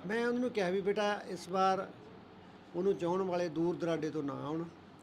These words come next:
ਇਹ ਕੇਵਲ ਤੇ ਕੇਵਲ ਪਿੰਡ ਦਾ ਪ੍ਰੋਗਰਾਮ ਛੋਟਾ ਰੱਖਿਆ ਹੈ।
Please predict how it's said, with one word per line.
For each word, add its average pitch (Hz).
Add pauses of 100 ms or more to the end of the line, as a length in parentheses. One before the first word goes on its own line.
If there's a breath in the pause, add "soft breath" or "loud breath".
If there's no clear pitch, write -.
ਇਹ 175
ਕੇਵਲ 180
ਤੇ 185
ਕੇਵਲ 151
ਪਿੰਡ 143
ਦਾ 139
ਪ੍ਰੋਗਰਾਮ 139
ਛੋਟਾ 156
ਰੱਖਿਆ 156
ਹੈ। 156